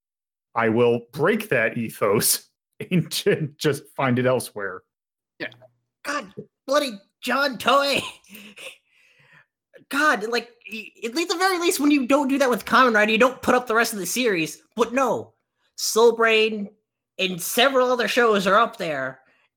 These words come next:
Speaker 3: It wi-, especially on that channel is designed to increase interest in the worldwide with your shows and properties. Then why do you not have subtitles on there? I will not let this rest.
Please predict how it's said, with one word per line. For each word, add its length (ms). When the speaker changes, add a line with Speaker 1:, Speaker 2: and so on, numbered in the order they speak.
Speaker 3:
It 60
wi-, 280
especially 420
on 120
that 160
channel 320
is 80
designed 440
to 120
increase 600
interest 580
in 160
the 100
worldwide 640
with 180
your 160
shows 440
and 120
properties. 640
Then 320
why 360
do 80
you 240
not 220
have 280
subtitles 720
on 220
there? 220
I 160
will 160
not 240
let 200
this 260
rest. 540